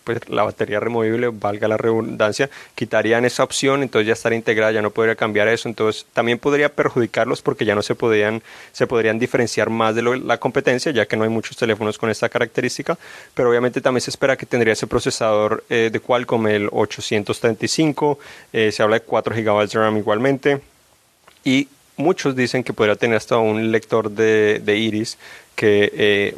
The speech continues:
pues con lo que tuvimos con el Note siete, considero que es una edición interesante en cuanto a seguridad, pero no considero que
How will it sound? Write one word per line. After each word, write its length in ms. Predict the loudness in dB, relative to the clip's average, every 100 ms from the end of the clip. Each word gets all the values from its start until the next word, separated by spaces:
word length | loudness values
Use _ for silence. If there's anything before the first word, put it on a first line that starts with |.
| -14 -10
pues 360 | -6 -4 -6 -12 _
con 220 | -4 0 0
lo 80 |
que 100 | -2
tuvimos 320 | -2 0 0 2
con 120 | 2
el 100 | 4
Note 200 | 2 2
siete, 320 | -2 0 0
considero 380 | 0 -2 0 0
que 100 | -2
es 100 | 0
una 120 | 0
edición 280 | 0 0 -2
interesante 560 | 0 -2 0 -2 -2
en 60 | -2
cuanto 280 | 0 0 -2
a 40 |
seguridad, 440 | -2 0 2 0 0
pero 160 | 0
no 120 | 0
considero 440 | -2 -4 -2 -2 0
que 260 | 0 0